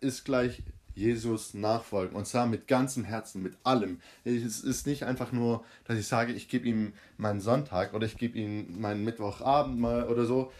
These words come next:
sondern ich gebe ihm mein ganzes Leben hin. Ich gebe ihm alles, alles. Twenty-four seven Jesus.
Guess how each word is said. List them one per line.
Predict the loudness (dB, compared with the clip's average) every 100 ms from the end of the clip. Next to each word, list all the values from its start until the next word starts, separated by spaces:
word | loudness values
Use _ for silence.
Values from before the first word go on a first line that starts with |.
| -20 -18
sondern | -2 2 4 2 0
ich | -6 -2
gebe | 0 2 4
ihm | 4 2 -2 _ -6
mein | -2 -2 -4
ganzes | 0 2 0 0 -4 -4 -8
Leben | -4 0 0 0 -4
hin. | -4 -4 -4
Ich | -8 -4
gebe | -2 -2
ihm | -6 -8 -4
alles, | 2 2 2 -2 -12 -16 -20 -20 _ _
alles. | -4 -2 -2 -4 -10 -14 -20 -6
Twenty-four | 0 2 0 -2 -2
seven | -2 0 0 -2
Jesus. | -4 -4 -4 -4 -10